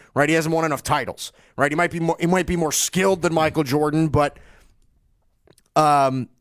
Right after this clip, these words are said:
but he hasn't surpassed Michael on the greatness scale. He's still kinda living underneath Michael Jordan. You know, I, Sports Illustrated published a feature story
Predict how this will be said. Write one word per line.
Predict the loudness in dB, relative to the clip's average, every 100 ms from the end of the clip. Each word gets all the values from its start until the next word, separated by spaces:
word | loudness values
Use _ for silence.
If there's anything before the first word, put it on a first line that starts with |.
| -2
but | 2 4
he | 2
hasn't | 0 -2
surpassed | -2 0 2 2 0 -2
Michael | -4 -2 0 0
on | 0
the | -2
greatness | -2 0 0 0 -4
scale. | -2 0 0 0
He's | -2
still | -2 0
kinda | -2 -2
living | -2 -2 0 -2 -4 -16 _ 0
underneath | 2 2 0 0 0 -2 -6 -16 _ _ _ 0
Michael | 0 0 -6
Jordan. | -4 -4 -6 -10 -20 -20 _ _ _ _ _ _ _ _ _ _ _ _ _ _
You | 2
know, | 2 2
I, | -2 -6 _ _
Sports | -10 0 0 2 0
Illustrated | 0 -2 -2 -2 0 -2 0
published | 0 2 0 -2
a | -4
feature | -2 -4 -2 -2
story | -2 0 0 -2 -4